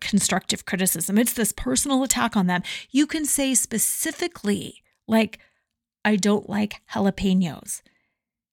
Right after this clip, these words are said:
And instead of saying, "Okay, I won't put jalapenos in the guacamole," all of a sudden they take it that they made it wrong,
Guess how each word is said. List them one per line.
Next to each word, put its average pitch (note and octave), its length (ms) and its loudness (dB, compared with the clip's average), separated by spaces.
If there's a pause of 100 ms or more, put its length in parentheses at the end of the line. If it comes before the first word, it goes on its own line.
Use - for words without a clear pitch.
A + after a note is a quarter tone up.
(580)
And G#3 400 6 (160)
instead A3 420 6
of G#3+ 260 4 (140)
saying, G3 380 0 (140)
"Okay, G#3 520 4
I G3+ 80 2
won't F#3 260 0
put - 280 0 (140)
jalapenos F#3+ 600 2
in C3+ 80 -4
the F3 80 -2
guacamole," F#3+ 640 0 (360)
all G#3 180 6
of A3+ 80 2
a A#3 60 2
sudden A3 320 6
they F#3 140 4
take F#3+ 280 0
it F#3+ 100 -6
that - 180 -4 (240)
they G3+ 180 4
made F#3+ 280 4
it F3 160 -2 (200)
wrong, F3 520 -2